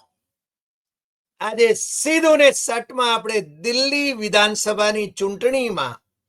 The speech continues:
જે બાલિશ વર્તન આપણને દેખાય છે આમ આદમી પાર્ટી અને ભારતીય જનતા પાર્ટીનું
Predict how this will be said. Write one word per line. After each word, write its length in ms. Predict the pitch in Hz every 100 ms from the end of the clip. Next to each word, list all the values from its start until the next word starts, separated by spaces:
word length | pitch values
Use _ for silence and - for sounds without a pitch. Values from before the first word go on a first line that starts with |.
| _ _ _ _ _ _
જે 120 | 185 226 147 147
બાલિશ 600 | 220 226 262 320 320 - -
વર્તન 600 | 180 156 214 240 339 330
આપણને 440 | 277 226 233 220 208
દેખાય 420 | 180 180 180 175
છે 160 | 180 196
આમ 280 | 180 240 262
આદમી 340 | 254 233 233
પાર્ટી 480 | - 190 190 202 196
અને 180 | 185 175
ભારતીય 520 | 151 143 170 - 190 170
જનતા 340 | 160 139 160
પાર્ટીનું 560 | 151 143 135 135 127